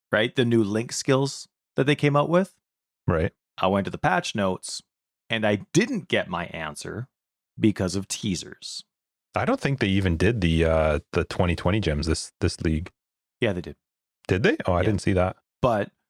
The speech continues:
Speaker 1: still, it's like that thing where it's like, okay, I wanna know what the new mentality of the changes is. Oh, I gotta go, like, scroll through announcements and figure out how they worded it 'cause it's not in the dev
Speaker 2: Such a
Speaker 1: manifesto
Speaker 2: baby.
Speaker 1: section.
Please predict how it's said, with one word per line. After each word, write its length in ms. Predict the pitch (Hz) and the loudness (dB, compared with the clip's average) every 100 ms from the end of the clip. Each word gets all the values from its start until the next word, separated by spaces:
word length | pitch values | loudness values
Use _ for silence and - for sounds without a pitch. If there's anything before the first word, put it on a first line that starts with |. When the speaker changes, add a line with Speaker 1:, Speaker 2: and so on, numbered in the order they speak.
| _ _ _ | _ _ _
Speaker 1:
still, 380 | - 202 185 147 | -2 4 4 4
it's 180 | 156 - | 0 2
like 200 | 165 160 | 2 4
that 200 | 156 - | 0 4
thing 220 | 208 170 | 4 6
where 240 | 131 127 | 6 6
it's 100 | 127 | 4
like, 140 | 151 143 | 4 4
okay, 180 | 143 170 | 4 4
I 60 | |
wanna 240 | 131 143 147 | 4 4 4
know 180 | 143 | 4
what 300 | 139 135 131 | 4 2 2
the 80 | 135 | 0
new 560 | 127 127 139 139 131 123 | 2 4 6 8 6 2
mentality 680 | 120 120 113 120 123 123 117 | 2 0 2 4 4 4 4
of 80 | |
the 80 | 98 | 2
changes 460 | - 233 233 175 135 | 0 2 4 2 4
is. 380 | 143 135 131 - - | 4 4 -2 -4 2
Oh, 380 | 147 143 139 | 4 6 4
I 100 | 127 | 4
gotta 220 | 123 139 131 | 4 2 4
go, 180 | 127 | 4
like, 320 | 127 117 113 - | 6 4 0 -4
scroll 500 | - - 139 127 123 | -8 0 4 4 2
through 240 | 131 120 | 2 2
announcements 540 | 107 110 120 - 101 | 4 2 0 0 -2
and 100 | 104 92 | -2 -2
figure 240 | 110 107 | 0 2
out 60 | 95 | 2
how 100 | 107 | 2
they 140 | 98 | 2
worded 400 | 95 160 165 104 | 2 4 4 2
it 200 | 101 98 | 0 0
'cause 140 | - 101 | -2 -4
it's 140 | 92 | 0
not 100 | 117 | 0
in 60 | 110 | 2
the 60 | |
dev 160 | 113 190 | 2 2
Speaker 2:
Such 180 | 147 110 | 2 2
a 40 | |
Speaker 1:
manifesto 340 | 110 92 82 101 | 2 2 2 2
Speaker 2:
baby. 100 | 104 | 2
Speaker 1:
section. 180 | 104 | 0